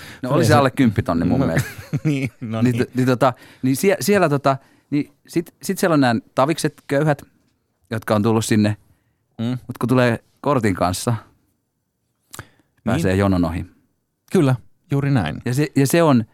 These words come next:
Speaker 1: se on ihanaa.
Speaker 2: <laughs> Niinkö? Mä en
Speaker 1: Ihanaa. Ja se on, ja se juttu on saanut ne kukoistamaan bisneksenä. Ne on
Speaker 2: Se
Speaker 1: saanut
Speaker 2: on
Speaker 1: kukoistamaan sen, että siellä on eri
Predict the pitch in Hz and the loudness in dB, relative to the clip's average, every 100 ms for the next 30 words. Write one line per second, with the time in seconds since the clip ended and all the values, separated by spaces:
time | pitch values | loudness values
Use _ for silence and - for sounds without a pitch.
0 | _ _ _ _ - 135 160 139 92 - | _ _ _ _ -10 -6 -4 -2 -4 -6
1 | 117 - _ _ 160 - - - - 127 | -14 -18 _ _ -12 -10 -12 -8 -2 -2
2 | 90 85 - - - _ _ _ 147 143 | -2 -8 -12 -20 -20 _ _ _ -4 0
3 | 147 110 98 - - - - 123 185 156 | 2 2 0 -2 -14 -12 -6 0 0 -2
4 | - _ 139 - 202 - _ - 151 170 | -8 _ -4 0 0 -2 _ -2 0 0
5 | _ - 101 117 113 143 135 104 90 _ | _ -8 -2 0 2 2 2 2 -2 _
6 | 104 104 - _ _ _ _ - 175 113 | -4 -4 -10 _ _ _ _ -10 -4 -2
7 | 120 120 - 87 - 95 120 - - - | -2 -4 -8 -8 -6 -6 -6 -8 -10 -12
8 | 117 - _ _ _ _ _ _ - - | -12 -14 _ _ _ _ _ _ -20 -20
9 | _ _ _ - 147 165 - 196 196 147 | _ _ _ -4 0 2 2 2 2 2
10 | 127 117 113 151 147 110 - 110 123 117 | 2 2 2 2 0 0 -4 -4 -2 0
11 | 107 113 110 - 165 143 | 0 0 -2 -2 -2 0